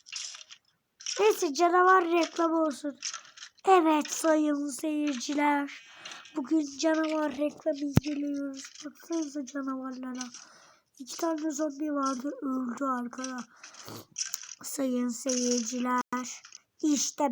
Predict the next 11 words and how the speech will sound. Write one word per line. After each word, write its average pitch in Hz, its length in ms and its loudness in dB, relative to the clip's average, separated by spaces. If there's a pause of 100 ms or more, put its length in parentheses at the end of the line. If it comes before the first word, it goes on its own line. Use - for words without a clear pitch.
böyle 254 360 0
gerçekleşti 247 960 -6
bu 247 80 -2
olay. 247 540 -2 (1200)
Görüşürüz. 240 1200 -4 (1200)
Arkadaşlar, 330 560 4
kubatası 427 580 6
nasıl 381 300 4
oluyor 262 460 6
biliyor 311 220 -2
musunuz? 233 500 -14